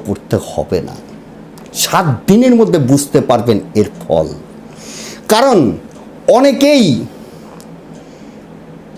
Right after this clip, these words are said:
এই যে প্রতিকারের কথা বলবো,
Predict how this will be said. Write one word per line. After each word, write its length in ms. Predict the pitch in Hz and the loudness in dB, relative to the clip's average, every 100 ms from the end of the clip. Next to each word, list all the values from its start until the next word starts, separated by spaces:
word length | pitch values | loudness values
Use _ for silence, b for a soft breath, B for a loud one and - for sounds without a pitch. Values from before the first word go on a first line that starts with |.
| - - - - - - - - - - | -20 -20 -20 -20 -20 -20 -20 -20 -8 -2
এই 60 | 185 175 | 2 4
যে 120 | 190 139 - - - - - - - | 4 2 0 -8 -18 -20 -20 -4 -2
প্রতিকারের 540 | 160 160 160 147 143 139 | 2 2 2 2 2 0
কথা 180 | 135 156 120 | 0 0 2
বলবো, 220 | 131 127 | 2 2